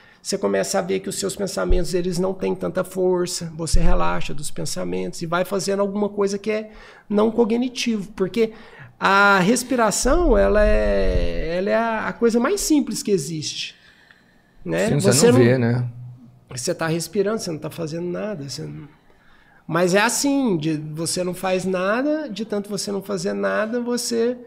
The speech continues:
Speaker 1: vai entrando de costas pra desarticular esse eu que quer fazer o,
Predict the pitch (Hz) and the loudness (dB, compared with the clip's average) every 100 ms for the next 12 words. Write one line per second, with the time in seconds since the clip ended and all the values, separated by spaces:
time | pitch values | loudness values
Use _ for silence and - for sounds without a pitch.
0 | - _ _ - 196 202 196 196 208 220 | -20 _ _ -4 -2 0 -2 -2 -2 -4
1 | 226 208 196 214 214 - 233 - - 220 | -6 0 2 2 -2 -6 -6 -6 -4 0
2 | 208 175 208 220 226 - 226 208 214 214 | 0 0 -2 -2 -4 -4 -2 0 0 0
3 | - 247 208 208 220 233 226 220 240 185 | 0 0 2 2 0 -2 -2 0 0 0
4 | 214 226 | -2 -2